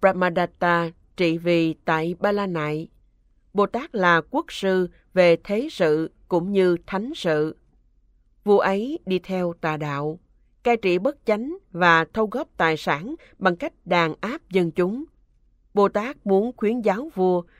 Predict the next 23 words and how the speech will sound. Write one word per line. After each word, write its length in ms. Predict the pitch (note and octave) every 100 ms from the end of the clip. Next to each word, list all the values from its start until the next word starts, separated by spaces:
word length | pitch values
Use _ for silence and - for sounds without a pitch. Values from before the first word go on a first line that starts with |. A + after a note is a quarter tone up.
| _ -
liền 300 | F#3 F3+ F3
đi 100 | A#3+
quanh 280 | A#3 A#3+ A3+ -
quẩn 380 | D#3 C#3+ C#4+ F#4 -
tìm 280 | F3+ D#3+ E3
một 160 | D#3 -
ví 120 | F#3+
dụ. 380 | F3+ E3 D3 D#3 - _ _ _ _ _ _ _ _ _ _ -
Bây 140 | A3
giờ, 340 | F#3 F3 D#3+ D#3 _ -
nội 220 | F#3+ F3
thất 320 | C4+ - _
trong 260 | G#3 F#3+ F#3
cung 360 | G3 F#3+ F#3 F3+ _ -
làm 340 | F3 E3+ D#3+
chưa 200 | - G#3
xong, 320 | F#3+ G3+ G3 F#3 _ _ _ -
nên 180 | G3 F#3+
mái 160 | G#3
nhà 320 | C#4+ G3+ E3 D#3+
trên 140 | G3 F#3
ấy 320 | F3+ G#3 D4+ -
chưa 220 | G3 F3+